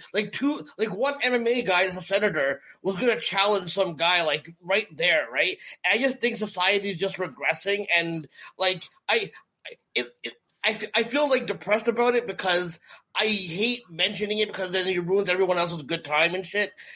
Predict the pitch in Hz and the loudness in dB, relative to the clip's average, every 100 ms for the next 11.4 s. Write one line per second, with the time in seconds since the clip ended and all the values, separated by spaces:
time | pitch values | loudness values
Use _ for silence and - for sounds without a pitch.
0 | - 190 196 - 220 202 175 190 196 170 | -2 0 0 0 -2 -2 -2 0 0 0
1 | 175 185 - 175 - 185 180 151 143 143 | -2 -2 -6 -8 -4 0 2 0 -2 0
2 | 165 165 160 151 - - - 202 196 190 | 0 2 0 0 -12 -20 -2 0 0 0
3 | 220 214 175 208 160 185 196 156 185 175 | 0 0 2 0 2 2 2 2 0 2
4 | 156 135 143 156 135 - - _ - - | -2 -4 0 0 0 -6 -14 _ -16 -8
5 | 175 185 175 190 180 180 - 185 202 202 | -2 -2 0 0 0 -2 -2 0 0 2
6 | 190 165 175 165 165 - 160 165 151 143 | 0 2 0 0 -6 -2 0 0 -6 -8
7 | 143 147 151 147 - _ - 180 190 196 | -8 -2 0 0 -6 _ -6 0 2 2
8 | 180 175 175 - 160 170 - 156 151 143 | 2 0 -2 -4 -4 -4 -4 -2 -2 -2
9 | - _ - 160 190 185 175 165 170 147 | -14 _ -12 -2 0 0 0 2 2 0
10 | 151 156 156 156 - 156 151 156 143 139 | -2 -2 -2 -4 -2 -6 -4 -6 -2 -2
11 | 139 135 135 | 0 -2 -2